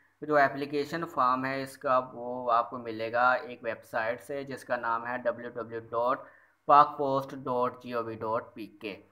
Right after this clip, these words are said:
ये तकरीबन जो है एडवर्टाइजमेंट शो हुआ था दो, दो अगस्त को।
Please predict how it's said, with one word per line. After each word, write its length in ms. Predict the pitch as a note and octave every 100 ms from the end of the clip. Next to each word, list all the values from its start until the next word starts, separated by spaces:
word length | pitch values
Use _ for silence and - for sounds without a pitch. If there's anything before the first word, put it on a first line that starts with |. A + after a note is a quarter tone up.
| _ _ -
ये 120 | C#3+
तकरीबन 680 | D3 D3+ D3+ D3 C#3 E3 F3
जो 160 | F3 F3+
है 640 | D3+ C#3+ C3+ C3+ C3+ - - _ -
एडवर्टाइजमेंट 760 | B2+ C3 C3 B2+ A#2+ B2 C#3+ C#3+
शो 220 | - C3+
हुआ 360 | C3 B2+ A#2+ A#2+
था 340 | C3+ B2 B2
दो, 560 | A#2+ A#2+ A#2 - - -
दो 280 | C3 C3 B2+
अगस्त 380 | A#2 G#2+ G#2 B2
को। 340 | A2+ G#2 -